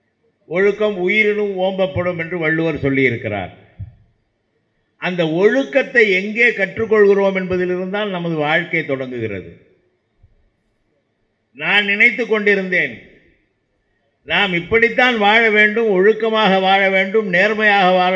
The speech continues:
வேண்டும் என்றால் ஐயா ஆ ராமசாமி அவர்களை பார்த்து அவரிடமிருந்து கற்றுக்கொண்டு இருக்க வேண்டும் என்று நினைத்து கொண்டிருந்தேன்.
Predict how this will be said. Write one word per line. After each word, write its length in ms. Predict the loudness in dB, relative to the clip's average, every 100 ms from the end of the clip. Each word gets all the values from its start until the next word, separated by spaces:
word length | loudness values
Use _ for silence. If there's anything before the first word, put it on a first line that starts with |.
| 2
வேண்டும் 260 | 2 0 -4
என்றால் 280 | -4 -4 -2
ஐயா 300 | -2 2 0 2
ஆ 100 | 0 0 0
ராமசாமி 580 | -2 -4 -4 -4 -2
அவர்களை 360 | -2 -2 0 -2
பார்த்து 360 | -2 -6 -4 -6 -4
அவரிடமிருந்து 680 | -4 -4 -4 -6 -8 -8 -6
கற்றுக்கொண்டு 540 | -6 -8 -8 -8 -6 -6
இருக்க 220 | -8 -10 -6
வேண்டும் 280 | -6 -6 -8
என்று 120 | -10 -8
நினைத்து 300 | -10 -10 -10
கொண்டிருந்தேன். 600 | -8 -8 -10 -8 -10